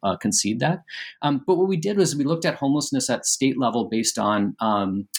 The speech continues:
state variation in tanf benefits, which is the primary federal welfare program for typically women and children. And so we looked at rates of family homelessness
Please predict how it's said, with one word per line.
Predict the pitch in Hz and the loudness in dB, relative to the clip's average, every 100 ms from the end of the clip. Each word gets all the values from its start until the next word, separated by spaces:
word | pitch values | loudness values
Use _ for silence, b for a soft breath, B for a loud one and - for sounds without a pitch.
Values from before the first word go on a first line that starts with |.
| B B B | B B B
state | - 139 127 | 0 0 0
variation | 120 113 104 107 107 101 | 0 0 0 0 -2 -2
in | 101 98 | 0 0
tanf | 92 - 104 98 - | 0 -2 0 -2 -2
benefits, | 90 - 82 - | -4 -2 -2 0
which | 98 - | -2 -2
is | 92 - | -4 -4
the | |
primary | 85 - 107 101 98 95 | -8 -2 -2 0 0 0
federal | - 92 90 85 | -2 -2 0 2
welfare | 87 90 92 | 2 0 -2
program | - 85 82 80 80 | 0 -2 0 0 0
for | 78 85 80 80 - _ _ _ _ _ - - | 0 0 0 0 -4 _ _ _ _ _ -14 -4
typically | 135 127 107 | -2 0 0
women | 95 87 90 | 0 0 0
and | 87 | 0
children. | - 101 82 | -2 -2 -2
And | 78 | -2
so | - | -2
we | 107 | 0
looked | 131 131 | 0 0
at | - | 0
rates | 98 92 | 0 0
of | 92 | -2
family | 98 90 92 | 0 0 0
homelessness | 110 104 104 - 90 - | 0 0 0 0 -2 -4